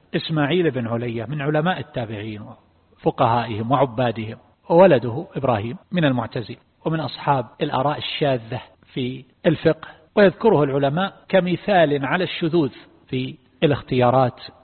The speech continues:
والآراء، وكان على حال سيئة من مذهب الاعتزال، وأبوه إمام. هذا كثير. فالهادي الهداية من الله تبارك وتعالى، الله هو الهادي، لكن على الإنسان أن يبذل جهده، لكن لا يتوانى ويترك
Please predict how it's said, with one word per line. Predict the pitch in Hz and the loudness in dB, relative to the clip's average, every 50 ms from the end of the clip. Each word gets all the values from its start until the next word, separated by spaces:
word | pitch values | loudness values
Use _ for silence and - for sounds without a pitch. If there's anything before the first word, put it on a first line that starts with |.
| _ _ - | _ _ 0
والآراء، | 156 139 - 104 104 98 98 - _ _ _ _ _ _ _ - | 0 0 0 -2 -8 -8 -10 -12 _ _ _ _ _ _ _ -10
وكان | 240 - - 233 196 175 156 143 | -10 -8 -6 -6 -6 -6 -6 -8
على | 139 135 127 127 123 | -10 -10 -12 -12 -12
حال | - - 156 147 135 131 120 | -8 -6 -6 -6 -6 -6 -10
سيئة | - - 165 127 123 120 - - - _ _ _ _ - | -10 -12 -12 -12 -12 -18 -20 -20 -20 _ _ _ _ -8
من | 147 131 | -6 -4
مذهب | 123 139 127 117 117 110 | -2 -2 -2 -2 -4 -4
الاعتزال، | 113 107 110 - - - 101 - 107 - 127 - _ _ - | -6 -8 -10 -12 -14 -18 -18 -18 -18 -20 -20 -20 _ _ -8
وأبوه | 208 175 123 - - 123 170 - - _ _ _ _ - 214 | -8 -6 -6 -8 -10 -10 -14 -16 -18 _ _ _ _ -10 -8
إمام. | 185 151 110 - _ _ _ - | -8 -8 -8 -12 _ _ _ 0
هذا | 175 170 139 | 0 0 0
كثير. | - - - - - 190 107 80 - - _ _ - | 0 -4 -10 -6 -4 -6 -6 -6 -12 -20 _ _ -2
فالهادي | - 143 127 113 113 170 180 175 160 139 147 143 143 - - _ _ _ - - | -2 0 0 2 2 4 4 4 2 2 -2 -6 -6 -8 -14 _ _ _ -14 -12
الهداية | 131 104 92 117 120 143 151 151 139 135 117 101 - - _ _ - 196 | -12 -8 -6 -4 0 4 4 4 4 4 2 -2 -6 -14 _ _ -4 -2
من | 190 175 | -2 0
الله | 160 165 175 147 | 4 4 4 4
تبارك | - - 127 107 113 - - 101 - - | 2 -2 -6 -6 -6 -6 -8 -10 -12 -14
وتعالى، | - 95 101 - - 95 - - 117 120 120 - _ _ - | -18 -18 -18 -18 -20 -20 -20 -20 -20 -20 -20 -20 _ _ -8
الله | 160 160 156 | -2 -2 0
هو | 127 143 170 | 0 0 -2
الهادي، | 139 - - - - _ - _ _ _ _ _ _ _ _ - - | -4 -4 -6 -16 -20 _ -20 _ _ _ _ _ _ _ _ -4 -4
لكن | 147 - 180 170 | -2 0 0 2
على | 190 202 | 4 4
الإنسان | 180 160 139 - - 147 135 135 | 4 2 -2 -6 -6 -6 -6 -6
أن | 143 | -4
يبذل | 139 151 151 131 113 123 110 110 | -2 -2 -2 -2 -4 -6 -8 -8
جهده، | 104 - 110 101 - 113 107 110 - - 147 | -10 -12 -14 -14 -12 -14 -14 -16 -14 -10 -8
لكن | 143 143 - - 147 | -8 -8 -6 -8 -10
لا | 127 123 135 160 185 185 151 117 - _ _ _ - | -8 -4 -4 -4 -4 -4 -8 -10 -12 _ _ _ -2
يتوانى | 147 135 - - 143 131 135 139 127 117 110 113 117 131 - - | -2 0 2 4 4 6 6 6 4 4 0 -2 -6 -8 -12 -6
ويترك | - 143 147 170 165 - - - 113 - - - - - | 0 4 6 6 6 4 2 -8 -8 -8 -10 -16 -18 -18